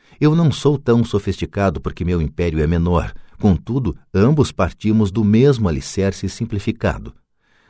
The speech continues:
No texto que se segue, apresentarei as mesmas noções simples que o pai de Mike criou para nós.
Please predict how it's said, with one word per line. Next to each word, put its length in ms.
No 120
texto 440
que 140
se 160
segue, 460
apresentarei 640
as 140
mesmas 460
noções 500
simples 560
que 100
o 120
pai 260
de 100
Mike 440
criou 320
para 240
nós. 420